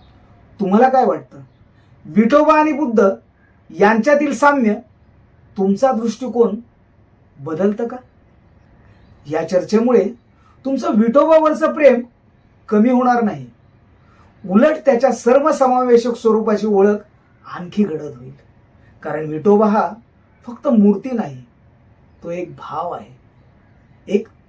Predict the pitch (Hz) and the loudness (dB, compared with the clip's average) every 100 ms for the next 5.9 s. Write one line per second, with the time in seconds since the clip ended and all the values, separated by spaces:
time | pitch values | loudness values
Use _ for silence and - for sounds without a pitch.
0 | 139 147 139 - 180 180 190 147 110 104 | -20 -18 -18 -14 -12 -10 -12 -16 -18 -20
1 | - _ _ _ _ _ _ _ _ _ | -20 _ _ _ _ _ _ _ _ _
2 | _ _ _ 226 233 277 277 262 254 247 | _ _ _ 4 8 8 8 4 0 4
3 | 277 269 247 220 269 214 269 240 269 330 | 6 6 2 -2 -6 -6 -6 -6 -6 -6
4 | 294 220 143 127 _ _ _ _ _ _ | -6 -8 -10 -18 _ _ _ _ _ _
5 | _ _ 160 160 202 196 190 - 175 | _ _ -10 -4 0 0 0 0 0